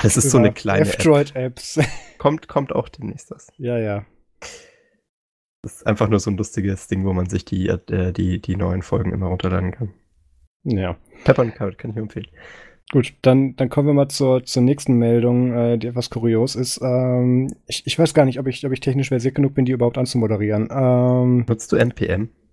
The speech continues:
Speaker 2: Ich, ich nutze N P M und zwar immer, äh, für, für ein paar Minuten, bis ich feststelle, dass es nicht das macht, was ich machen wo-, was ich eigentlich damit machen wollte und installiere danach meistens mein System neu. Also das ist meine
Speaker 1: Also,
Speaker 2: Erfahrung mit N P M.
Speaker 1: N P M ist schon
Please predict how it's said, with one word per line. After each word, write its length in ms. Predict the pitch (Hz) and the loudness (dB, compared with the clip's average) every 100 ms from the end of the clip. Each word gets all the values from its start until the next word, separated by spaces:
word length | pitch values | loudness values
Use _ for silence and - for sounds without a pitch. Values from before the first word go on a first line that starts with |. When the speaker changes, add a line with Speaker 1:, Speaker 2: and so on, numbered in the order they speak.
| _ _ _ _ - | _ _ _ _ -6
Speaker 2:
Ich, 260 | 131 - 151 | -4 -4 -4
ich 200 | - 135 | 0 4
nutze 360 | 143 - 175 | 4 2 0
N 220 | 147 165 | 2 2
P 160 | - 147 | 2 2
M 380 | 135 147 185 170 | 2 2 0 0
und 180 | 151 139 | -4 -2
zwar 220 | 135 135 | 0 2
immer, 540 | 139 147 143 139 135 | 2 4 2 2 0
äh, 40 | 127 | -2
für, 240 | - 131 | -4 -2
für 120 | - | 0
ein 60 | 131 | 0
paar 160 | 139 | 4
Minuten, 320 | 139 135 160 143 | 4 4 2 0
bis 120 | 135 | -2
ich 80 | 139 | 0
feststelle, 280 | 139 143 | -2 0
dass 120 | 127 127 | -2 -2
es 100 | 135 | -4
nicht 160 | 131 | 0
das 120 | 139 | 0
macht, 160 | 143 135 | 0 0
was 120 | 131 | 0
ich 80 | 117 | 0
machen 280 | 143 156 165 | 0 0 -2
wo-, 80 | 143 | -2
was 140 | 131 | -2
ich 120 | 147 | 0
eigentlich 140 | 139 135 | 0 2
damit 220 | 135 131 | 0 2
machen 240 | 143 160 | 0 4
wollte 200 | 156 156 | 2 2
und 60 | 151 | -4
installiere 340 | - 139 147 | -4 0 2
danach 200 | 139 139 | 2 2
meistens 280 | 127 131 139 | 2 0 0
mein 100 | 135 | -2
System 400 | 127 - 127 127 | -2 0 4 4
neu. 240 | 113 104 101 - - - | 4 0 -4 -12 -18 -6
Also 140 | 120 113 | -4 -2
das 140 | 131 | -2
ist 80 | 135 | 0
meine 140 | 131 | 0
Speaker 1:
Also, 120 | 131 120 | 2 4
Speaker 2:
Erfahrung 160 | 127 | 4
mit 100 | 127 | 2
N 140 | 127 127 | 0 0
P 120 | 123 | -2
M. 120 | 113 - - - | -4 -2 0 2
Speaker 1:
N 100 | 104 | 2
P 100 | 131 | 4
M 160 | - 139 | 2 2
ist 100 | - | 0
schon 220 | 127 123 | -2 -2